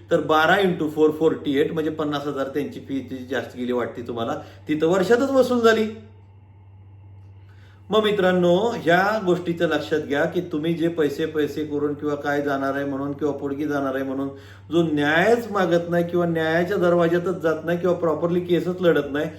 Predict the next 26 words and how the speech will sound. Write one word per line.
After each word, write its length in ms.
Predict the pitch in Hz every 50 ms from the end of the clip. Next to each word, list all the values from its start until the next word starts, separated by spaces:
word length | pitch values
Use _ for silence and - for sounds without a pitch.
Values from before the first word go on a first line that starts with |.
| - - - - -
नंतर 440 | 156 160 165 165 - - 185 180 165
मग 200 | 165 165 170 165
अतुल 320 | 143 135 - - 127 117
सुभाष 400 | 117 - 117 104 104 98 95 98
होते. 440 | 98 95 - 95 90 - - - - - - - - - - - - - - - - - - - - - - - - - - - - - -
अतुल 300 | 127 135 - 165 160 147
सुभाष 400 | - 156 151 147 147 143 - 147
यांनी 220 | 143 135 139 139 139 -
तसं 180 | 139 - 127 123
केलं 320 | 120 123 135 123 120 123
असं 240 | 120 117 - - 127
माझं 320 | 123 120 120 117 117 120
म्हणणं 340 | 117 113 110 110 110 113 110
नाही. 340 | 110 107 104 117 151 180 170 - - - - - - -
अतुल 340 | 143 147 147 180 190 180 170
सुभाष 420 | 151 156 151 147 147 139 - 151
यांनी 240 | 147 131 135 139 147
प्रचंड 500 | - - 139 127 - - 147 147 147 143
पैसा 420 | 139 143 143 131 120 - - 135
घालवला 420 | 127 123 120 123 123 123 120 120 120
असेल, 260 | 113 117 143 147 139
प्रचंड 480 | - 135 127 120 - 135 131 131 131
त्यांना 320 | 131 127 131 123 123 127 123
त्रास 380 | 123 - 131 131 127 117 123
झाला 240 | 127 123 120 117 110
असेल, 400 | 110 107 - - 139 151 156 156